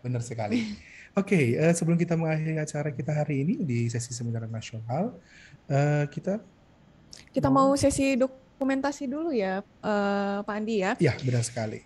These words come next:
Speaker 2: Jadi kami memohon untuk seluruh hadirin untuk bisa mengaktifkan kamera-kameranya, videonya diaktifkan, karena tim panitia di sini akan merecord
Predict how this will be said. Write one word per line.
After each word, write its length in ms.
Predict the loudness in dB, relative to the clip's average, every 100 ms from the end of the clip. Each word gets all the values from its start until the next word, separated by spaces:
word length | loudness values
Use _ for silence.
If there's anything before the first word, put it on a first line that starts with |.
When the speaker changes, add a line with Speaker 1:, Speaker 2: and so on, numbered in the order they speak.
| _ -6
Speaker 2:
Jadi 400 | 0 2 4 2
kami 240 | 0 0
memohon 480 | 0 0 -2 -2 -4
untuk 320 | -2 -4 -4
seluruh 480 | -2 0 2 0 -2 -14 -6
hadirin 480 | 0 2 2 2
untuk 240 | 0 -2 0
bisa 240 | 0 0
mengaktifkan 1040 | -2 -2 -4 -2 -4 -4 -6 0 0 0 -6 -4
kamera-kameranya, 1400 | 0 0 2 2 0 0 -2 0 0 0 0 0 -2 -2 -8 -4
videonya 480 | 0 4 4 4 4
diaktifkan, 800 | 2 0 0 -2 0 0 0 -2 -8 -20 _ -8
karena 480 | -6 -2 0 0 2
tim 160 | -2
panitia 480 | 0 -2 -4 -2 -2
di 80 | -2
sini 400 | -4 -4 0 0
akan 800 | -2 -8 -2 0 2 0 -4 -8 _ _ _ _ -6
merecord 1120 | 0 2 2 0 -2 -2 -4 -6 0 2 0